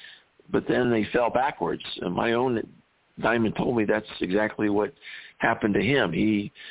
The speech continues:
he said after a year or two, "I was an emerald, um, but I kept wearing my diamond pin," and he was making at least twice as much from the tools as he was from Amway, and so he could have the lifestyle of a diamond,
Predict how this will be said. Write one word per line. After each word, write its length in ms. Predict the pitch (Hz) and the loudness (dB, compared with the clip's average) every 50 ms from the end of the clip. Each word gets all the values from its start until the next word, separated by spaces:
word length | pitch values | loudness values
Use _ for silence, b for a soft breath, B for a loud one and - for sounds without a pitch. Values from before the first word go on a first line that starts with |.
| B B B | B B B
he 100 | 123 - - | -2 0 2
said 120 | 135 104 | 2 2
after 260 | 110 110 110 - - - | 2 2 0 0 0 2
a 60 | - | 2
year 180 | 110 123 135 | 4 2 2
or 60 | 135 127 | 0 0
two, 240 | - 135 143 135 | 0 0 0 2
"I 80 | 117 110 | 2 2
was 140 | 117 117 110 | 2 2 2
an 100 | 113 120 | 2 2
emerald, 360 | 135 131 110 90 82 80 - - B B B B B B B | 2 2 2 0 0 -2 -4 -8 B B B B B B B
um, 300 | - 95 95 101 98 90 | 0 2 2 2 2 2
but 100 | - 87 | 2 0
I 60 | 90 101 | 0 0
kept 240 | - 123 123 104 | 0 0 0 2
wearing 240 | 117 123 123 123 117 | 2 2 2 2 2
my 120 | 110 104 104 | 2 2 2
diamond 440 | 92 120 131 165 156 127 101 87 | 2 0 0 0 -2 -2 -2 -4
pin," 340 | - - 92 92 92 107 120 - B B B B B B B B B - | -2 -2 0 0 0 -2 -4 -6 B B B B B B B B B -2
and 180 | - 95 98 98 | 0 0 2 2
he 100 | 117 147 | 2 2
was 140 | 143 117 113 | 2 0 2
making 360 | 120 117 117 113 - 101 101 | 0 0 0 -2 -2 0 0
at 100 | 101 104 | 2 2
least 240 | - 127 135 - - | 2 0 0 -2 -2
twice 240 | - - 117 110 107 - | -2 0 0 0 -2 -2
as 140 | 110 104 107 | -4 -2 0
much 260 | 107 110 107 107 - - - - - _ - - | 0 2 0 0 -2 -4 -6 -6 -6 _ -8 -2
from 160 | - 139 107 104 | 0 0 2 2
the 80 | 101 | 0
tools 480 | - - 147 156 143 131 110 104 104 101 - - B B B B B B B B B - | 0 0 0 0 2 2 2 2 0 -2 -4 -10 B B B B B B B B B 0
as 140 | 101 101 98 | 0 2 2
he 100 | 101 101 | 2 2
was 280 | 104 110 113 110 104 - - - - - | 4 4 2 2 0 -2 -6 -10 -4 -2
from 140 | 95 92 | 0 2
Amway, 600 | 107 123 160 185 165 110 95 90 85 95 113 139 - B B B B B B B - | 2 2 2 2 2 2 2 2 2 0 0 -2 -6 B B B B B B B -2
and 160 | - 98 101 - - | 0 0 0 0 2
so 400 | 123 113 107 104 101 104 101 - b b b b b b _ | 2 2 4 4 4 2 0 -2 b b b b b b _
he 160 | - - - | -2 -2 -2
could 300 | 151 - - 143 120 104 | -2 0 0 2 2 2
have 400 | 101 101 110 123 123 131 127 107 | 2 0 0 0 2 2 2 2
the 80 | 110 98 | 2 2
lifestyle 720 | 90 92 104 135 190 - - - - 104 98 95 90 92 | 2 2 2 2 2 0 -2 -2 0 2 2 2 2 2
of 100 | 90 - | 2 0
a 40 | - | 0
diamond, 560 | 80 85 87 87 90 87 90 104 123 147 147 | 0 0 0 0 0 0 0 0 0 -2 -4